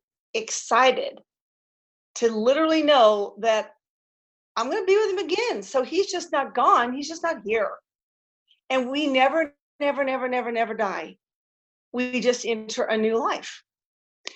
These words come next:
So I think that is a huge part of worship, is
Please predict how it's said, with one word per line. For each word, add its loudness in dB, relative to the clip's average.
So 2
I 6
think 0
that 4
is 4
a 4
huge -2
part 2
of 0
worship, -6
is 6